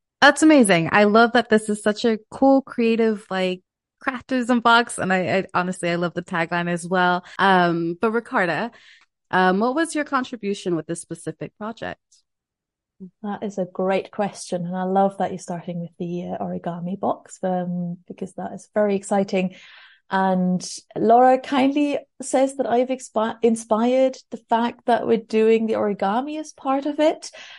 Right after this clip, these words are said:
Speaker 2: um, which is fairly kind. I think it was, it's definitely a collaborative,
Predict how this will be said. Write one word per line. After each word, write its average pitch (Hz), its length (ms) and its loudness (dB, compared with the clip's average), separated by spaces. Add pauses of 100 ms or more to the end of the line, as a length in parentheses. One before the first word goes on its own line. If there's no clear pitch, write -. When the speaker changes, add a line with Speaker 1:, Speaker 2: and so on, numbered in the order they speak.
(120)
Speaker 2:
um, 214 360 2
which 240 220 2
is 226 140 -6
fairly 294 300 -2
kind. 254 480 0 (100)
I 220 100 0
think 214 220 -2
it 226 40 0
was, 214 160 -2
it's 214 200 -2
definitely 226 400 2
a 196 40 -6
collaborative, 190 800 -4